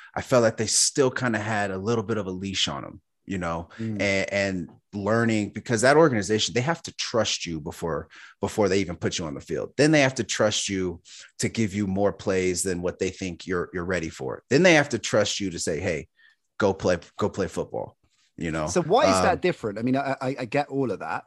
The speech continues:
Speaker 2: but
Speaker 1: Yeah.
Speaker 2: someone who's been there, done it, got the ring. Why is that, or how is that different to other organizations? 'Cause if you, you know, flew in somebody who'd never seen N F L before and said, "Ah, the, you know, the thing with this team is that they've got a,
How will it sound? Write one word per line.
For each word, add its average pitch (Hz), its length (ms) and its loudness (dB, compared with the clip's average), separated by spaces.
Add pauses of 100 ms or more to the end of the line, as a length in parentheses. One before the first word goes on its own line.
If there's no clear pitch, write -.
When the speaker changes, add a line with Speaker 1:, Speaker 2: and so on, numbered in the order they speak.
Speaker 2:
but 120 220 -6 (100)
Speaker 1:
Yeah. 82 260 0 (160)
Speaker 2:
someone 139 160 2
who's 113 140 -2
been 127 240 2
there, 110 160 0
done 113 240 -2
it, 98 180 -6 (800)
got 139 160 2
the 131 100 0
ring. 143 420 4 (100)
Why 123 460 0
is 254 180 -2
that, 185 220 -2 (200)
or 131 100 -4
how 208 300 -2
is 185 100 -2
that 117 160 -2
different 139 280 -4
to 151 100 -2
other 160 180 4
organizations? 113 520 -2
'Cause 117 160 -16 (300)
if 175 140 -12
you, 196 160 -8 (640)
you 160 100 -6
know, 139 100 0
flew 190 340 0
in 139 280 4
somebody 120 560 0 (720)
who'd 120 160 -6
never 180 300 2
seen 156 260 -2
N 139 80 4
F 127 140 0
L 123 100 2
before 110 400 -4
and 95 100 -8
said, 120 200 -2
"Ah, 117 160 4
the, 95 120 -10
you 117 120 -10
know, 107 100 -4
the 104 100 -8
thing 190 180 -4
with 117 200 -2
this 180 240 -2
team 107 320 -10
is 110 120 -8
that 113 120 -8
they've 127 180 0
got 120 180 0
a, 110 200 -2